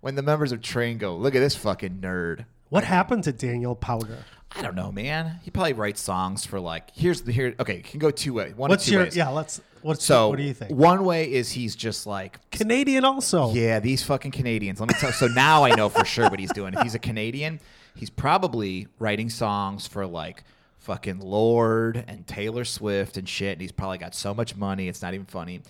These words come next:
Speaker 1: Or he's still, you know, playing the song at, at venues that, like, we do comedy at every once in a while.
Speaker 2: Okay.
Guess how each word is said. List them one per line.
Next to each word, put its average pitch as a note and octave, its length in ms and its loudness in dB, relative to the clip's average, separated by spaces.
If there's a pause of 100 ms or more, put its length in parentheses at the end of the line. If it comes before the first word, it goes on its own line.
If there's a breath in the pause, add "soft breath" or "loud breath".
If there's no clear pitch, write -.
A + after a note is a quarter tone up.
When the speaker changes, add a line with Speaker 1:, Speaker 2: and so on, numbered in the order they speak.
(300 loud breath)
Speaker 1:
Or G#3 320 2
he's D3 240 -8
still, B2+ 400 -2 (120)
you C3 120 -2
know, G2+ 160 -4
playing A2 360 -4
the G2 60 -6
song F#2+ 360 -6
at, D#2+ 200 -8
at F#2+ 220 -8
venues F#2+ 460 -6
that, E2+ 160 -10
like, E2+ 200 -12
we F#2+ 120 -8
do F2+ 100 -10
comedy D2 380 -10
at C2+ 80 -10
every C#2+ 160 -12
once - 240 -14
in - 60 -12
a C#2 120 -4
while. - 240 -14 (640 loud breath)
Speaker 2:
Okay. C#3 400 -2